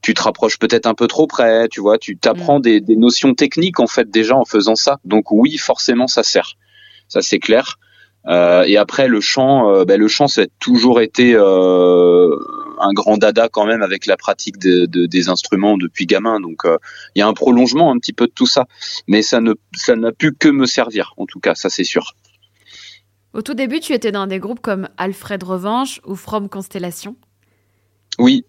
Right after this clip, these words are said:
Speaker 1: bah, c'est, c'est, c'est, ouais, excuse-moi, je te, je te coupe, ouais.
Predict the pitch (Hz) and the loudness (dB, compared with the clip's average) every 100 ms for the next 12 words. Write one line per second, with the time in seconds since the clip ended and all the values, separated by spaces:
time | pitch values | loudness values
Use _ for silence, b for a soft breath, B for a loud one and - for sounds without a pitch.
0 | _ 104 117 123 - 135 131 - 117 123 | _ 2 4 4 2 0 0 -4 -2 0
1 | - - 87 92 - 120 92 - 123 107 | 0 -2 -4 -8 0 2 2 0 2 2
2 | 87 - 110 95 - 98 101 - - | 0 -2 0 0 0 -6 -6 -4 -6